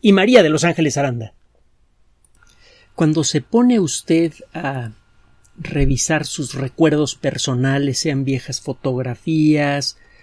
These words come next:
documentos, incluso objetos, un pisapapeles, un juguete, qué sé yo, a veces le vienen a la memoria pequeños momentos de su pasado.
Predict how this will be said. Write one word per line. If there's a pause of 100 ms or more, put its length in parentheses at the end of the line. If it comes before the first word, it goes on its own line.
(140)
documentos, (760)
incluso (320)
objetos, (480)
un
pisapapeles,
un
juguete,
qué
sé
yo, (1400)
a
veces
le
vienen
a
la
memoria (720)
pequeños
momentos
de
su
pasado.